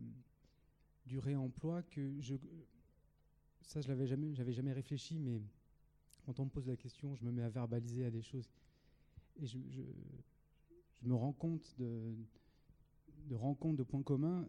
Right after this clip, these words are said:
Et je, j'ai aussi été, euh, je suis une génération qui a grandi avec le, le mouvement hip-hop. J'ai beaucoup écouté, euh, de musique hip-hop,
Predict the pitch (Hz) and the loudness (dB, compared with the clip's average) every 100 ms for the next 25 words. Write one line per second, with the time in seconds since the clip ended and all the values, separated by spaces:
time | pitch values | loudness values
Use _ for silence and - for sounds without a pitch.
0 | 185 139 127 120 131 - 127 139 143 - | -4 -2 0 0 -2 -2 0 2 0 -2
1 | 180 160 - 147 143 127 123 123 117 131 | -2 -2 0 2 4 4 2 0 -2 -4
2 | 123 - 151 147 143 135 135 - 175 208 | -4 2 4 6 4 2 -2 0 0 0
3 | - - - - - - 139 127 117 117 | -4 -16 -20 -20 -20 -8 -2 0 0 0
4 | 117 139 135 170 151 127 - 123 120 117 | 0 2 2 2 2 0 0 2 2 4
5 | 117 131 123 156 143 - 107 - - - | 2 2 2 4 4 2 -2 -4 -16 -20
6 | - _ - _ - - _ _ _ _ | -20 _ -20 _ -20 -20 _ _ _ _
7 | _ - 117 120 147 165 147 - - 147 | _ -8 -4 -2 0 0 0 -2 -2 0
8 | 143 127 117 107 117 120 123 - - 160 | 2 0 0 0 0 0 -2 -8 -6 -4
9 | - | -4